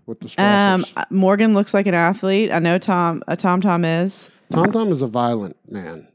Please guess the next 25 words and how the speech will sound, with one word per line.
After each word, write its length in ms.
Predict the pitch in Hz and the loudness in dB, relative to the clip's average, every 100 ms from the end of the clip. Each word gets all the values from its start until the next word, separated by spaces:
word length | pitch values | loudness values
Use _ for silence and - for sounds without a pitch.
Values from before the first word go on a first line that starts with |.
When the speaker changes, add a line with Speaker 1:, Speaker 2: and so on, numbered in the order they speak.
| _ _ _ | _ _ _
Speaker 1:
I 100 | - | -10
don't 180 | 135 156 | -8 -6
know. 260 | 139 139 139 | -6 -6 -4
Speaker 2:
I'm 80 | 208 | 0
a 40 | |
Speaker 1:
I 20 | 320 | 2
Speaker 2:
little 140 | 381 | 4
Speaker 1:
mean, 40 | 320 | 4
Speaker 2:
worried 160 | 302 | 4
about 140 | 262 220 | 4 4
Speaker 1:
I'm 20 | |
Speaker 2:
him 140 | 262 240 | 4 4
and 100 | 233 | 4
Speaker 1:
worried 100 | 170 | 4
Speaker 2:
Chet 240 | 214 190 | 4 2
Speaker 1:
about 340 | - 135 131 - | 0 -2 -2 -6
how 500 | 131 131 127 127 127 | -4 -2 0 -2 -2
the 60 | |
Speaker 2:
face 260 | 113 202 202 | 0 2 0
to 80 | 190 | -4
face. 600 | 196 180 156 180 - - | 0 0 0 -2 -8 -4
Like, 180 | 180 175 | -2 0
if 140 | 180 | 0
they 160 | 185 185 | 0 2
get 360 | 185 180 - | 2 0 -2